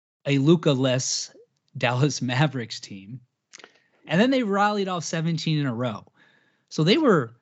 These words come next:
to what you were talking about, Dan, that thirty-three game streak.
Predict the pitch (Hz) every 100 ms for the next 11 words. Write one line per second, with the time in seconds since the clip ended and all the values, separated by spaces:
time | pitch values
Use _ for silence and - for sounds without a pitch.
0 | _ _ _ _ _ _ - 214 180 175
1 | 180 262 151 135 123 135 120 113 110 95
2 | 113 113 117 - - 165 156 - 135 156
3 | 170 143 139 131 117 - 180 165 107 95
4 | -